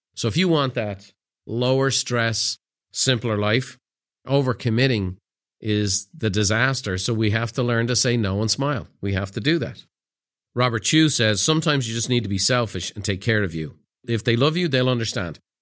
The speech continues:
Now, I gotta tell you, he is so right, and I just have a hard time. It was ingrained in me about service to others,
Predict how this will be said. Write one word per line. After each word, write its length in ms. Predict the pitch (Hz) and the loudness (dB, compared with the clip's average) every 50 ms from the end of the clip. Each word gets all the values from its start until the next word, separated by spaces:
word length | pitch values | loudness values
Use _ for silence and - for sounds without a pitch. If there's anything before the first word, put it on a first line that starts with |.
| _ _ _ | _ _ _
Now, 120 | - 139 143 | -4 -2 0
I 120 | - 147 160 | 0 0 0
gotta 220 | 151 175 170 156 | 0 0 -2 -2
tell 320 | 127 - 127 139 127 117 | -2 -2 -2 -2 -2 -2
you, 140 | 98 90 - 92 _ _ _ _ _ _ _ _ _ _ | -2 -4 -8 -10 _ _ _ _ _ _ _ _ _ _
he 180 | - - 180 185 | 2 4 4 6
is 180 | 156 131 - - | 4 4 2 2
so 220 | - 151 139 143 | 2 2 2 2
right, 320 | 135 123 117 104 85 82 - - - - | 2 2 0 0 -2 -4 -8 -12 -10 -6
and 120 | 98 104 | -4 0
I 120 | 117 131 | 0 0
just 180 | 143 143 143 120 | 2 2 2 0
have 140 | 117 127 110 | 0 0 -2
a 60 | 107 | -2
hard 400 | 95 - - 107 117 117 117 - | -4 -4 -2 0 0 0 0 0
time. 260 | - 113 107 95 90 | -2 -2 -2 -2 -2
It 120 | 80 104 113 | -2 -2 -2
was 120 | 110 98 | 0 0
ingrained 720 | 117 117 107 98 117 110 113 120 127 131 131 131 131 127 117 | 0 0 0 0 2 2 4 4 4 6 6 6 6 6 4
in 140 | 110 101 98 | 4 2 2
me 240 | 90 80 73 71 - _ _ _ _ _ - | 0 -2 -6 -8 -14 _ _ _ _ _ -8
about 240 | 90 90 104 101 95 | -4 -2 -2 -2 0
service 460 | - - 113 107 107 107 98 95 - | 0 2 2 2 2 2 0 -2 -4
to 100 | - 92 | -6 -4
others, 400 | 80 92 90 82 78 71 - - | -4 -4 -4 -4 -6 -8 -12 -12